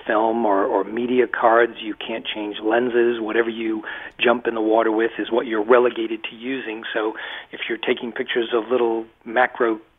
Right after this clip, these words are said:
creatures and a whale swims by, <laughs> you, you know, the best you could do maybe is get a picture of its eye. Um, so you can't, you, you don't have the flexibility or the freedom. Uh, you, you also have to get very close to your subjects, even in, in the clo-, clearest of water, um,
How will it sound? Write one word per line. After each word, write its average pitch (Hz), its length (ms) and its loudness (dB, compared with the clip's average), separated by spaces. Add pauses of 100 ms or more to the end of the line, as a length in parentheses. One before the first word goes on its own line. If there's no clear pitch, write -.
(180)
creatures 131 500 2 (360)
and 120 80 0
a 113 60 0
whale 123 400 8
swims 123 300 -8
by, 113 220 2
<laughs> - 20 0
you, 120 160 -4 (100)
you 139 100 -4
know, 117 300 -8
the 123 100 -12
best 127 280 -2
you 123 40 -4
could 120 140 -6
do 127 80 0
maybe 120 260 -2
is 117 120 -2
get 120 100 2
a 110 40 -4
picture 120 320 -4
of 107 80 -4
its 110 120 -6
eye. 127 320 6 (380)
Um, 123 320 4
so 147 240 8
you 160 160 -4
can't, - 300 0 (260)
you, 165 140 2
you 147 180 0
don't 156 140 2
have 139 180 0
the 123 100 -4 (100)
flexibility 127 640 0
or 120 60 0
the 113 80 -4 (100)
freedom. 120 320 -2 (460)
Uh, - 20 -2
you, 156 140 2
you 165 180 6
also 160 560 4 (140)
have - 180 0
to - 60 -8
get - 180 2
very 139 140 4
close 196 340 0 (140)
to 147 60 -6
your 139 180 -4
subjects, 160 440 -2
even 143 240 2
in, 135 260 -2
in 127 180 -2
the 120 80 -2
clo-, 147 340 2 (180)
clearest 156 460 4
of 120 120 -6
water, 123 520 2
um, 110 400 0